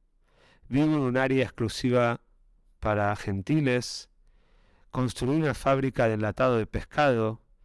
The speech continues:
y soy bastante exitoso en producción y marketing. Hace unos días, el sentimiento más extraño me invadió. Sentí una necesidad,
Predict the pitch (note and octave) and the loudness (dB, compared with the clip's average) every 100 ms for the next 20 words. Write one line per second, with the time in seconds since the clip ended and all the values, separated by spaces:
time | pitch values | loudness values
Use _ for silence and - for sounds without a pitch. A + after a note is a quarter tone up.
0 | _ - _ - A2 C#3+ D3+ C3+ - F#3 | _ -20 _ -10 -2 0 2 0 0 0
1 | G#3 F#3+ F3 C3+ B2 C#3 - B2+ A#2 A#2 | 0 -2 -2 -4 2 0 2 -2 0 0
2 | A2 G2 - B2 A#2 A#2 C3 _ - A2 | 0 -2 -2 2 2 0 -6 _ -4 -2
3 | G2+ G2 - - G#2+ G#2+ - _ _ _ | -2 -4 -8 -8 -8 -8 -12 _ _ _
4 | _ _ _ _ - - G#2+ - D#3+ F3 | _ _ _ _ -20 -14 -8 -4 0 0
5 | D#3 F#3 F#3 D#3 D#3 - - - _ _ | 2 2 2 2 -2 -10 -14 -20 _ _
6 | _ _ _ A#2 G#2+ A#2+ A2+ A#2+ C#3 E3 | _ _ _ -8 -4 -4 -4 -2 -2 0
7 | D#3+ C#3+ D3+ F3 - - - C#3+ D#3+ E3 | -2 0 0 0 -2 -8 -4 -2 0 0
8 | A#2 G2+ G2 G2 F#2+ F#2+ - _ _ _ | 0 0 0 0 0 -4 -10 _ _ _
9 | - _ - B2+ A#2+ F3 E3+ C#3 A#2+ - | -20 _ -6 -6 0 0 2 0 -2 -4
10 | B2 C3 E3 B2 G2 | 0 2 2 2 -2